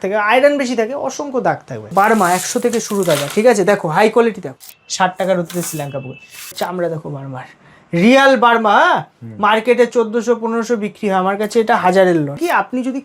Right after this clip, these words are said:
Speaker 1: কোন জেমস্টোন আপনার জন্য বেস্ট হবে,
Speaker 2: হুম।
Speaker 1: ঠিক আছে? লাকি জেমস্টোন জানতে গেলে ফ্রিতে আপনি কি করতে পারেন? আমাদের কমেন্ট সেকশনে কমেন্ট করুন
Speaker 2: হুম।
Speaker 1: আপনার রাশি আর লগ্নটা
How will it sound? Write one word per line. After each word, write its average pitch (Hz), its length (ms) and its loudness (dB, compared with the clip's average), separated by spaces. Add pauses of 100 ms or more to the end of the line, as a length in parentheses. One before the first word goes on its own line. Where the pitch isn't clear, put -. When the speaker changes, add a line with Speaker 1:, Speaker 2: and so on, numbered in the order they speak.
Speaker 1:
কোন 262 260 2
জেমস্টোন 233 480 2
আপনার 214 240 0
জন্য 226 180 0
বেস্ট 190 380 0
হবে, 107 240 -8
Speaker 2:
হুম। 98 100 -10 (220)
Speaker 1:
ঠিক 202 140 0
আছে? 165 340 0
লাকি 202 420 2
জেমস্টোন 220 440 0
জানতে 190 260 2
গেলে 190 140 2
ফ্রিতে 214 540 -2 (340)
আপনি 196 220 -2
কি 202 100 -8
করতে 226 300 0
পারেন? 220 220 0
আমাদের 196 340 0
কমেন্ট 208 320 -2
সেকশনে 220 320 -6
কমেন্ট 190 340 -2
করুন 208 240 0 (200)
Speaker 2:
হুম। 202 120 -8 (500)
Speaker 1:
আপনার 196 380 0
রাশি 175 320 0
আর 190 80 2
লগ্নটা 120 480 -6